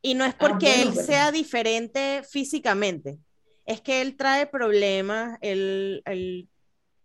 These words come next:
Speaker 1: él tiene problemas mentales, tiene esquizofrenia,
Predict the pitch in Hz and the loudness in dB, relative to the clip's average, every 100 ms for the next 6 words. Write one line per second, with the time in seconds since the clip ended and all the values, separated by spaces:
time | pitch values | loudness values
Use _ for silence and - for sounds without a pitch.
0 | _ _ _ _ 196 190 208 220 214 196 | _ _ _ _ -8 -2 -2 0 0 0
1 | 233 233 196 202 190 185 190 190 190 - | 0 -4 -2 2 6 6 4 2 -2 -8
2 | - _ _ 233 220 220 247 254 - 254 | -20 _ _ -4 -4 -4 -4 -4 -2 0
3 | 226 196 185 175 175 | 2 2 2 -2 -4